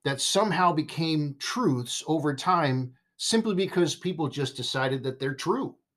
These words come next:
Uh, there have been Bigfoot sightings. There have been Loch Ness Monster sightings. There have been Elvis sightings.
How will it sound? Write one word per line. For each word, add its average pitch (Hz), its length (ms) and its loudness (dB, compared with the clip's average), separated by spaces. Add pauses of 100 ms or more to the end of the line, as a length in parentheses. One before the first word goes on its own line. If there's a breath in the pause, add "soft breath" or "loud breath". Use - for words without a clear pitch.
(880)
Uh, - 60 -14 (180)
there 185 280 2
have 175 280 2
been 180 440 0
Bigfoot 202 560 0
sightings. 98 720 -4 (800)
There 180 140 4
have 196 160 2
been 180 220 6
Loch 170 460 8
Ness 190 280 0
Monster 165 560 0
sightings. 113 760 0 (360)
There 175 140 4
have 180 160 0
been 202 260 0
Elvis 175 460 2
sightings. 107 760 -2